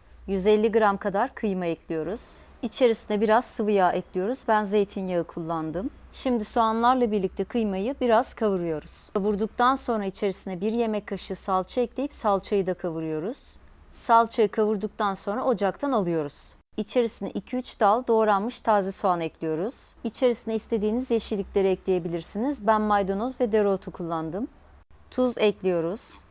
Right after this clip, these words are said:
Dilediğiniz baharatları ekleyebilirsiniz.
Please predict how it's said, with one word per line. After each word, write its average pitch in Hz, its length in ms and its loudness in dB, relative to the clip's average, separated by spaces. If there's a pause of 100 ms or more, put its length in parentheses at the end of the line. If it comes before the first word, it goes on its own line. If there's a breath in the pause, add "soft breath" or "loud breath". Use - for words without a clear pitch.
(400)
Dilediğiniz 233 640 2
baharatları 220 540 4
ekleyebilirsiniz. 185 1200 0